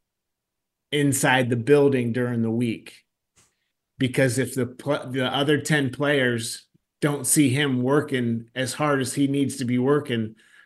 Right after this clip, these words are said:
that'll spill down, and that will, that will prohibit him from reaching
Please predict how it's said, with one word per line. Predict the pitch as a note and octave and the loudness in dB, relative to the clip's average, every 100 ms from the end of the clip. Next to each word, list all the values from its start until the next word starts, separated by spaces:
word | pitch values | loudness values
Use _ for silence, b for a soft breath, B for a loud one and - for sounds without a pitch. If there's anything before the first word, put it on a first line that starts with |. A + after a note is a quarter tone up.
| b - | b -4
that'll | B2 C3+ C#3+ | 2 2 2
spill | B2+ - C#3+ C3+ B2 | -2 -4 2 2 2
down, | B2+ B2+ A#2 A2 A2 - | 0 0 0 -2 -6 -8
and | A#2 A#2 A2+ G#2+ A#2+ A#2+ | -4 -2 -2 -4 -6 -2
that | B2+ A#2 | -2 -2
will, | B2+ B2 A2 - A#2 _ | -2 -4 -6 -16 -20 _
that | A#2+ A#2+ C3+ C3 | -10 -2 -2 -2
will | C3 B2 - - b b b - | -2 -2 -4 -12 b b b 0
prohibit | E3 D3 B2 D#3 C#3+ A#2+ | 4 4 4 4 4 2
him | B2+ B2 A#2+ | 0 -2 -4
from | C3+ B2 | -4 -4
reaching | A#2+ C3+ B2 C3+ B2 A2+ A2+ | 0 0 0 -2 -2 -2 -6